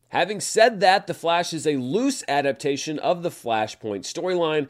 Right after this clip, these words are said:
which finds Barry Allen traveling back in time using the Speed Force to save his mother and, by extension, his father, who's wrongfully imprisoned for her murder.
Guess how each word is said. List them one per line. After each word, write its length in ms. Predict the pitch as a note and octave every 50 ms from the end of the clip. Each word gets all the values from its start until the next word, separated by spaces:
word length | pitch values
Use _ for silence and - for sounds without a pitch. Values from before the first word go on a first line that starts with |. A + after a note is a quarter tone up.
| - - -
which 220 | C3 C3+ C3 -
finds 320 | F3 G3+ G#3 G#3+ F3 C3+
Barry 280 | B2+ F3 F#3+ G3 F#3+ F#3
Allen 280 | F3+ F3+ F3 F3+ F3 D#3
traveling 440 | - F3+ E3 F3+ F#3 F3 F3 D#3
back 280 | B2+ C#3+ C#3 D3 D3 D3
in 100 | D3 C3+
time 320 | - D3 C#3+ C#3+ C#3+ C#3+
using 300 | C3+ C3 A#2+ B2 B2+ A#2+
the 60 | A2 G2+
Speed 380 | - - - G3 A3 A#3 F#3+
Force 380 | E3+ - E3+ F#3 F3+ F3 D#3+ -
to 100 | - -
save 380 | - - - G#3 A3 B3 G#3
his 160 | F3+ E3+ C3 A#2+
mother 340 | B2 A#2 A#2 A#2 C#3+ D#3
and, 280 | - - C3 D3 D#3+ C#3
by 160 | - B2+ B2+
extension, 580 | A#2+ A2 - - - D3+ D#3+ D#3 D3+ - C3+ A#2+
his 180 | A2+ G2+ F#2+
father, 480 | - - C#3+ D3+ E3 E3+ E3 D#3+ D#3 C#3 - - - _
who's 240 | - C#3 C#3+ - G#2
wrongfully 600 | G#2 B2 C#3+ D3+ E3 E3+ C#3+ - D#3 D3+ C#3+ B2
imprisoned 540 | A#2 - - - G3+ G#3+ F3 C#3+ D#3 D#3 -
for 160 | - A#2 F#2+
her 140 | G2+ G2+ G#2
murder. 420 | A2 B2 B2 A2+ F2+ D2 C#2